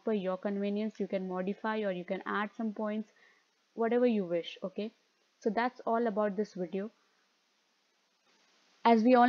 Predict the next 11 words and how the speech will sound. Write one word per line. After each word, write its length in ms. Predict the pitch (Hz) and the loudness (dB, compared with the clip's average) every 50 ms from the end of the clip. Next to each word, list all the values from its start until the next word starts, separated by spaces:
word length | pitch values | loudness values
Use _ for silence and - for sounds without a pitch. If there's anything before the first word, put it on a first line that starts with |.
| 262 | 6
know 80 | 269 262 247 | 6 6 4
that 120 | 262 254 - 226 | 4 4 6 6
Cognizant 420 | 214 208 190 208 196 226 233 233 240 | 6 6 4 2 0 0 0 2 2
has 140 | 233 233 | 2 0
started 460 | 233 - 226 208 196 185 - 214 208 220 | 2 2 2 2 2 2 2 4 4 4
its 420 | 226 226 - - - - - - _ _ _ - | 4 2 0 -8 -20 -20 -20 -20 _ _ _ 2
off-campus 680 | 202 208 220 - - 240 226 214 208 - 233 226 196 180 - 190 | 2 4 2 2 2 2 2 2 4 4 2 2 2 0 2 4
drive, 320 | 190 190 190 196 233 254 - - _ _ | 6 6 6 6 4 2 -2 -8 _ _
so 380 | _ - - 240 226 214 202 208 - | _ 2 6 8 8 8 6 4 0
you 180 | - 190 214 233 | 2 6 8 10
will 220 | 233 240 247 247 | 10 10 10 8